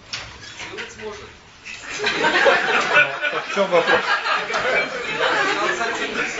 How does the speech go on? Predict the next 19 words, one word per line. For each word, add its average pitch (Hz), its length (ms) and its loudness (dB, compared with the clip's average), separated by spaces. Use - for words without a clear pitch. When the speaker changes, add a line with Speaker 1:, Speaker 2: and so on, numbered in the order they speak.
Speaker 2:
Что? 185 340 6
Speaker 1:
До 160 80 -14
конца 202 380 -16
довести. 175 480 -16
Speaker 2:
Так 147 100 0
вот 175 160 6
орел 202 380 6
и - 40 2
до 190 100 4
конца 202 400 6
может 170 300 0
довести 190 480 -6
все. 110 380 -4
Speaker 1:
А - 60 -4
сколько, 226 420 -8
а 180 200 -4
откуда 180 280 -10
столько 180 420 -8
орлов? 160 300 -10